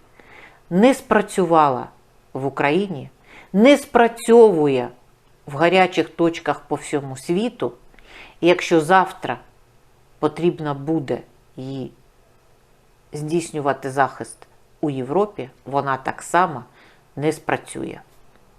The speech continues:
А з вами була адвокат Тетяна Іванова.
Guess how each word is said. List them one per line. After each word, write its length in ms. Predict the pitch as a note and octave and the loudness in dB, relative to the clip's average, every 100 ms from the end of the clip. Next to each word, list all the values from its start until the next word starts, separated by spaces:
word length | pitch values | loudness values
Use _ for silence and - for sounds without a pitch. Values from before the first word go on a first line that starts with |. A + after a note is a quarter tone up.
| _ _ _ _ _ _ _ _ _ _ _ _ - - - - _ - | _ _ _ _ _ _ _ _ _ _ _ _ -20 -20 -20 -20 _ -2
А 120 | G#3+ | 2
з 40 | |
вами 260 | C#4+ D4+ G#3+ | 2 2 0
була 240 | F3 G3+ | 0 2
адвокат 460 | A3+ D#3+ D#3 F#3+ F#3+ | 2 0 -2 -4 -4
Тетяна 380 | - E3 E3+ D#3+ | -8 -6 -4 -6
Іванова. 440 | C#3+ C#3 C3+ | -8 -8 -12